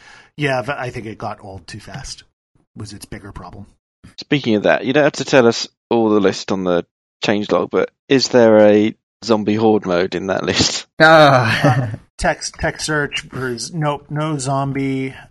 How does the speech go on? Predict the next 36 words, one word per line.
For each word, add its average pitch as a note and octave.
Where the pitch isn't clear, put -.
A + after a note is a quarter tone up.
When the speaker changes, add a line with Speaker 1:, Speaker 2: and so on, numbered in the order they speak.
Speaker 1:
uh, A#2
no C3+
horde. A#2
So A2+
we're, B2+
it C#3+
looks D3
like C#3
we're C3
in A#2+
the A#2
clear A#2
at C3+
the B2+
moment. G#2
Speaker 3:
<laughs> -
I C3
don't G#3
think E3+
Ubisoft C#3
is G#2+
particularly G#2
guilty A2
of, F2
uh, F2
the G#2
zombie G2+
horde F#2+
situation. F#2+
It's, -
um, -
Speaker 1:
No. F#3
Speaker 3:
what A2
is G#2
it? G2
Activision. G2